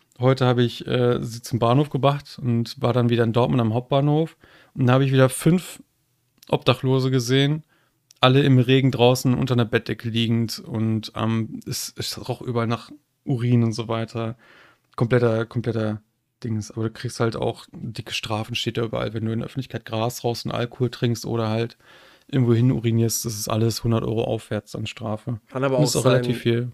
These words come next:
Speaker 2: dass die,
Speaker 1: Polizeipräsenz
Speaker 2: die, die
Speaker 1: gewesen.
Speaker 2: Obdachlosen einfach außerhalb der, der Stadtinneren quasi rausschippen oder sowas.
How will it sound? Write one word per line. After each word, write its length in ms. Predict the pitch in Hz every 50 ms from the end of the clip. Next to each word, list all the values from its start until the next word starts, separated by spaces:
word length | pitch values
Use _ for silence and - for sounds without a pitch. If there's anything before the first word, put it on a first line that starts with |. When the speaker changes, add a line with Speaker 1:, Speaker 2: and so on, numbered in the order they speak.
| - _ _
Speaker 2:
dass 120 | - 113
die, 180 | 113 110 107 120
Speaker 1:
Polizeipräsenz 480 | 113 107 110 107 113 107 110 110 107 107
Speaker 2:
die, 60 | 107
die 60 | -
Speaker 1:
gewesen. 140 | - 120 - 120 131
Speaker 2:
Obdachlosen 500 | 131 120 107 92 110 107 104 101 113 -
einfach 340 | 110 107 - - 110 95 - - - _
außerhalb 560 | - 120 113 107 - 113 101 98 107 104 -
der, 340 | - 113 107 107 113 - - - _ _ _ _ _ _ _ _ _ _ _ _ _ _ _ _ _ -
der 60 | 107
Stadtinneren 640 | 98 - - 110 95 101 107 113 107 104 104 98 101
quasi 300 | 101 - 110 104 98 104
rausschippen 580 | 101 104 107 107 - - - - - - 110 104
oder 200 | 107 107 113 113
sowas. 400 | 117 120 - - 131 127 - _